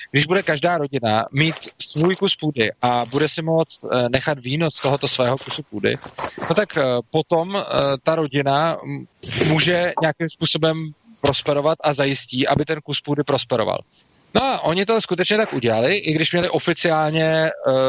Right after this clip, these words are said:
jako kolektivní vlastnictví, respektive oficiálně prostě ty lidi nemohli vlastnit půdu a jak říkáš prostě v Číně, že nevlastní půdu. No, tak oficiálně ji nevlastnili, ale v praxi, eh, si ji potom začali přivlastňovat tím způsobem, že jednotlivý rodiny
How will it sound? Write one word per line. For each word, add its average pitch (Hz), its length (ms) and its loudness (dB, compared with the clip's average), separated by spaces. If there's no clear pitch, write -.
jako 131 180 -2
kolektivní 139 500 -2
vlastnictví, 131 540 0
respektive 127 540 0
oficiálně 127 600 0
prostě 127 340 -2
ty 139 140 2
lidi 131 180 0
nemohli 120 360 0
vlastnit 113 380 -4
půdu 135 280 2
a 117 80 0
jak 113 160 -2
říkáš 110 380 -4
prostě 110 240 -8
v - 40 -16
Číně, 110 240 0
že 117 80 -2
nevlastní 110 360 -2
půdu. 107 220 -2
No, 220 200 2
tak 226 160 -2
oficiálně 208 500 0
ji 185 40 0
nevlastnili, 170 600 0
ale 160 200 0
v - 80 -16
praxi, 165 800 2
eh, 143 220 2
si 165 140 -2
ji 160 60 0
potom 160 240 0
začali 160 260 0
přivlastňovat 143 640 0
tím 147 180 -2
způsobem, 143 540 0
že 147 100 2
jednotlivý 143 680 2
rodiny 135 460 2